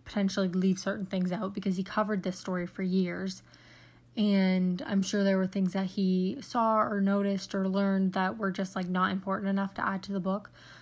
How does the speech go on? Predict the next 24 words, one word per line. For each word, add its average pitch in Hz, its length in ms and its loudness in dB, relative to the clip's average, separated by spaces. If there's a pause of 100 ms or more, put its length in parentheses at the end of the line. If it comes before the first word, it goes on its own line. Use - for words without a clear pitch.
So - 140 -2
I'm 202 100 4
gonna 220 160 2
cover 226 260 -2
that 190 240 2
as 196 100 -2
part 208 240 -4
of 196 80 -4
what 202 140 0
I 202 340 -2
liked 202 380 -2
and 202 100 0
didn't 202 180 0
like 214 200 -4
about 214 220 -2
the 220 60 -8
book. 233 300 -6
And 202 160 0
then 202 140 2
I'm 202 120 2
also 233 300 -2
gonna 220 180 -2
talk 196 280 -6
about 196 360 0